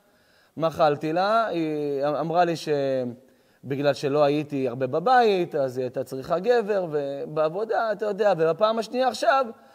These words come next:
זה בגלל שאני כבר, אה, בקושי מתפקד, אז בגלל שאני ח-, חסר תפקודי, כי אני כבר עובד שלוש עבודות לסגור את החובות", אז היא אמרה, "מה, אתה צריך להבין אותי, כאילו, זה לא היה מתוך איזה אהבה, זה היה מתוך, כאילו, לספק." והוא אומר לי, ואני אומר, "תגיד לי, אתה באת אליי לשלום בית עם אישה בוגדת?"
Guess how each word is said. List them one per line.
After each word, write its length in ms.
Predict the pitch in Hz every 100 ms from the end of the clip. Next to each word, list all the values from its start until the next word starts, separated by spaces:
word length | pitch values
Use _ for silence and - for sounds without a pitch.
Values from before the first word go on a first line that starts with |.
| _ _ -
זה 180 | 170
בגלל 300 | 208 220 247
שאני 340 | 226 220 202 202
כבר, 340 | 196 185 180
אה, 80 | 180
בקושי 480 | 165 180 208 208 190
מתפקד, 720 | 175 190 180 - 269 247 214
אז 80 | 180
בגלל 160 | 170 175
שאני 300 | - 165 165
ח-, 120 | -
חסר 400 | 131 165 160 190
תפקודי, 460 | 175 - 165 196
כי 100 | 190
אני 100 | 165
כבר 120 | 143 147
עובד 180 | 160
שלוש 180 | 165 165
עבודות 220 | 165 170
לסגור 180 | 151 165
את 80 | 180
החובות", 500 | 185 220 294 269 254 - - _ - _
אז 140 | 156
היא 80 | 190
אמרה, 220 | 233 262
"מה, 160 | 240 233
אתה 120 | 185
צריך 180 | 170 196
להבין 340 | 190 170 160
אותי, 240 | 147 120 117
כאילו, 220 | 127 127
זה 140 | 127
לא 120 | 165 208
היה 180 | 190
מתוך 320 | 175 156 156 151
איזה 200 | 151 196
אהבה, 240 | 220 277
זה 100 | 190
היה 80 | 196
מתוך, 280 | 190 190 -
כאילו, 460 | 175 165 160 147 - _ _ _ _
לספק." 440 | 156 160 180 175 151 120
והוא 240 | 131 185 240
אומר 220 | 240 247
לי, 120 | 233
ואני 180 | 202 196
אומר, 160 | 214 202
"תגיד 260 | 180 214
לי, 100 | 202 143 - - _ _ -
אתה 220 | 120 220
באת 300 | 185 208 233
אליי 260 | 247 226 180
לשלום 380 | 147 170 190
בית 260 | 160 190 190
עם 80 | 131
אישה 220 | 131 170
בוגדת?" 420 | 151 131 175 440